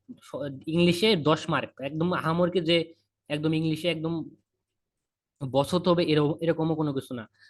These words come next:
আর তোমরা হচ্ছে প্রায় বলো যে কি আমি হচ্ছে বেসিক দুর্বল, ভাইয়া বেসিক লাগে না, বেসিক লাগে না, seriously বেসিক লাগে না। তুমি কি, তুমি যদি টপ করতে চাও তখন হচ্ছে বেসিক লাগবে। আর যারা টপ করে তারা হচ্ছে এই ভর্তি পরীক্ষা তিন মাস পরে না, তারা হচ্ছে ওই যখন এই ইন্টারে ভর্তি হয়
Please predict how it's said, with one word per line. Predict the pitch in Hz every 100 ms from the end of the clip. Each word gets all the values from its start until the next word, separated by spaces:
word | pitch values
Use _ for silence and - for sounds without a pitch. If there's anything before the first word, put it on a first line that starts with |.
| -
আর | 151 -
তোমরা | 175 175
হচ্ছে | 180 180 196
প্রায় | 175 165 170
বলো | 185 196
যে | 185
কি | 185 165 113 107
আমি | 131 156
হচ্ছে | 170 170
বেসিক | 151 160 190 170
দুর্বল, | 180 143 110 110
ভাইয়া | 147 160
বেসিক | 151 151 175 - -
লাগে | 147 147 147
না, | 113 _ _ -
বেসিক | 151 - 185
লাগে | 165 143
না, | 117 104 _ _ _ _ _ -
seriously | 196 208 208
বেসিক | 151 135 123
লাগে | 113
না। | 101 110 _ _ _ _ _ -
তুমি | 180 190
কি, | 202
তুমি | - 196 190
যদি | 190
টপ | - 302 -
করতে | 233 233 220
চাও | 269 - _ -
তখন | 190 220
হচ্ছে | 214 196
বেসিক | 151 147 131
লাগবে। | 113
আর | 127
যারা | 135 143
টপ | 160 170 165
করে | 202 156
তারা | 127 143
হচ্ছে | 147 160
এই | 160
ভর্তি | 147 143 165
পরীক্ষা | 156 170
তিন | 175 160
মাস | 156 -
পরে | 135
না, | 113 95 _ _
তারা | - 147
হচ্ছে | 165 165 170 165
ওই | 160 170 - - _ -
যখন | 147 185
এই | 170 170
ইন্টারে | 180 170 170
ভর্তি | 151 147 151
হয় | 175 196